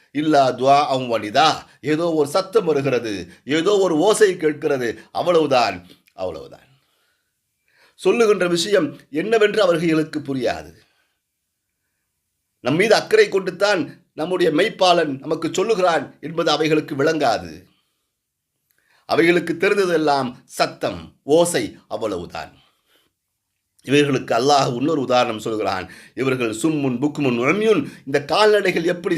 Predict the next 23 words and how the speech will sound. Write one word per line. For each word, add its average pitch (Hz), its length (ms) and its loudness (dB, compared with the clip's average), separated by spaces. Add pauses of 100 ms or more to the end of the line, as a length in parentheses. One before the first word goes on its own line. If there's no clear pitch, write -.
(100)
செவிடாக 185 360 2
இருக்கிறதோ, 131 580 0 (160)
இந்த 135 280 -4
கால்நடைகள் 190 460 2
எப்படி 170 300 -4
ஊமையாக 180 520 0
இருக்கிறதோ, 139 640 -2 (160)
இந்த 131 120 -6
கால்நடைகள் 190 600 0
எப்படி 170 260 -4
குருடாக 202 500 0
இருக்கிறதோ, 156 600 0 (160)
அவைகளுக்கு 165 460 0
எதுவும் 190 320 0
விளங்காதோ, 185 600 2 (180)
அதே 165 240 0
போன்றுதான் 127 640 0 (160)
இந்த 123 200 -6
மனிதர்கள், 135 720 -2
இத்தகைய 151 480 -4
குணம் 185 260 -2
கொண்ட 151 480 -2
மனிதர்கள் 160 640 0